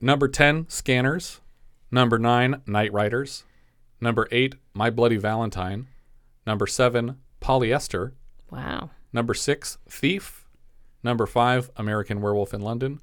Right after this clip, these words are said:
Speaker 1: Number four, Arthur. Number three, Modern Romance.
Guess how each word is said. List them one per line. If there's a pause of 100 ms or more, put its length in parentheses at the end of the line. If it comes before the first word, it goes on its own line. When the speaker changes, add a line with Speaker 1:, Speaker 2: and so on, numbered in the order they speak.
(460)
Speaker 1:
Number
four,
Arthur. (720)
Number
three,
Modern
Romance.